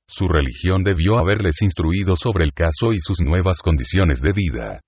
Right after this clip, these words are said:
Pero en la inmensa mayoría de los casos no se dice nada sobre el particular. Las horrendas falsedades extendidas tan industriosamente respecto al fuego eterno y otros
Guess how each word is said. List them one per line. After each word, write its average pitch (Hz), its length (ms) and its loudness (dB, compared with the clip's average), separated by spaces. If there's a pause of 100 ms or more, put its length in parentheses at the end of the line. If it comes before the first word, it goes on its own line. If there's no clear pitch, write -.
(260)
Pero 92 260 0
en 90 120 2
la 92 80 2
inmensa 95 360 0
mayoría 87 540 2
de 98 100 2
los 76 180 2
casos 85 380 0
no 82 140 4
se 76 160 0
dice 92 320 0
nada 104 300 2
sobre 101 260 0
el 78 80 2
particular. 82 800 0 (480)
Las 95 280 -2
horrendas 117 480 0
falsedades 85 760 0
extendidas 90 800 0
tan 110 180 0
industriosamente 95 1080 0
respecto 107 540 0
al 104 140 0
fuego 90 320 2
eterno 92 360 0
y 90 80 -2
otros 85 300 0